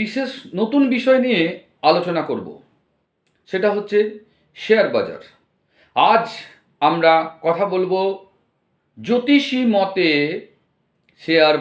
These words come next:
বাজারে কারা প্রচুর লাভবান হতে পারেন। শেয়ার বাজার, শেয়ার বাজার মানে কি? শেয়ার বাজার মানে হচ্ছে ঝুঁকি এবং সুযোগের মিশ্রণ। কিন্তু কিছু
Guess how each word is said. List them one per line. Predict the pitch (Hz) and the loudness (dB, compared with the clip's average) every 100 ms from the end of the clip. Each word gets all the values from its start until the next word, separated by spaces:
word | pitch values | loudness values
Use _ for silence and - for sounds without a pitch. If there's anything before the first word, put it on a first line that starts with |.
| 123 | 4
বাজারে | 123 123 117 120 120 120 | 4 4 2 0 -4 -2
কারা | 131 151 - 156 131 117 - - _ _ _ _ _ _ _ _ - | 2 2 4 4 6 4 -2 -12 _ _ _ _ _ _ _ _ 2
প্রচুর | 226 233 262 262 233 208 | 4 4 0 0 2 4
লাভবান | 190 202 190 185 185 160 | 4 4 4 2 2 0
হতে | 180 180 180 | -2 -2 0
পারেন। | 175 175 175 160 117 80 - _ _ _ _ _ _ _ _ _ _ | 0 0 2 2 0 -6 -16 _ _ _ _ _ _ _ _ _ _
শেয়ার | - 127 117 98 | 0 2 2 -2
বাজার, | 82 80 - _ _ _ _ _ _ _ _ _ _ _ - | -6 -14 -20 _ _ _ _ _ _ _ _ _ _ _ -2
শেয়ার | 175 185 | 0 2
বাজার | 190 190 185 | 2 0 -2
মানে | 190 180 | -2 -4
কি? | 98 82 - | -8 -14 -2
শেয়ার | 165 170 | 2 2
বাজার | 185 190 | 0 -2
মানে | 180 175 | -4 -8
হচ্ছে | 151 113 | -12 -14
ঝুঁকি | 147 196 214 - _ _ _ _ _ - 190 | -12 -10 -12 -14 _ _ _ _ _ -2 4
এবং | 247 269 - | 4 2 -4
সুযোগের | 185 170 147 120 | -6 -2 0 -2
মিশ্রণ। | 113 - - - _ _ _ _ _ - | -4 -8 -16 -18 _ _ _ _ _ 0
কিন্তু | 277 277 - 101 - _ _ _ _ | 4 4 0 -10 -12 _ _ _ _
কিছু | 240 233 | -6 -4